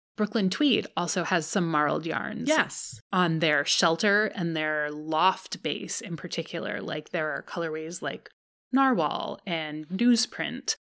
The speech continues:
Speaker 1: where you've got two different colors. So like the Spin Cycle Verses, there's no color change going on.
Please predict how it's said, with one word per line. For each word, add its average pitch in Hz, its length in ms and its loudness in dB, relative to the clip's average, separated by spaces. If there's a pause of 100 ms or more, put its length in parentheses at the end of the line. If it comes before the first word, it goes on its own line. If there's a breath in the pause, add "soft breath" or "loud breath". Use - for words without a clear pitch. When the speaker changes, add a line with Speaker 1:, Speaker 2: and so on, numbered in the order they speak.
(180)
Speaker 1:
where 175 180 4
you've 156 200 -2
got - 260 2
two 220 200 4
different 190 320 0
colors. - 520 0
So 156 200 4
like 160 360 -2
the 180 100 -2
Spin 180 300 2
Cycle 170 280 -2
Verses, 165 600 -2
there's 165 220 -6
no 160 240 -4
color 156 460 -4
change 170 560 0
going 151 320 -8
on. 131 380 -8